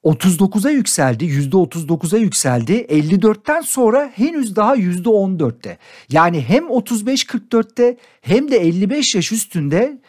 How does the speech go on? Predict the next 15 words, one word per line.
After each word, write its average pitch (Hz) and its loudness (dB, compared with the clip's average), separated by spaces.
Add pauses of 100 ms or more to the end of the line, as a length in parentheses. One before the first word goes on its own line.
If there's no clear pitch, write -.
(120)
çok 285 0
ciddi 196 -4
bir 226 2
ilerleme 185 0
potansiyeli 160 -4
var. 107 -8 (560)
Dolayısıyla 233 2
mesela 196 0
bu 277 -4
sadece 277 -2
podcast 226 -4
için - -8
söyleyebileceğimiz 123 -2
bir 113 -4
veri. 147 0